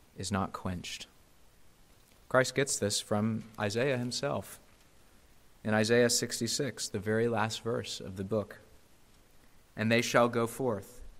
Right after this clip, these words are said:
and look upon the carcasses of the men that have transgressed against me, for their worm shall not die, neither shall their fire be quenched,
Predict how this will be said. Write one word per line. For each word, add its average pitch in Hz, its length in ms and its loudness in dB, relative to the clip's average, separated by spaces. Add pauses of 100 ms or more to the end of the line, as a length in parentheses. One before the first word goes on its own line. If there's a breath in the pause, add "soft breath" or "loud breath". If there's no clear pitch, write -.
(420)
and 104 240 -2
look 127 200 4
upon 143 320 0
the 139 60 4
carcasses 135 680 0
of 101 120 -2
the 107 80 0
men 110 260 4
that 104 140 0
have 104 160 0
transgressed 110 720 -2
against 104 360 -4
me, 98 200 -8 (880)
for 110 140 -4
their 107 160 2
worm 107 320 0
shall 101 240 -4
not 104 240 -2
die, 92 320 -8 (680)
neither 107 320 2
shall 110 220 0
their 110 100 2
fire 117 360 4
be 104 100 -4
quenched, - 560 -6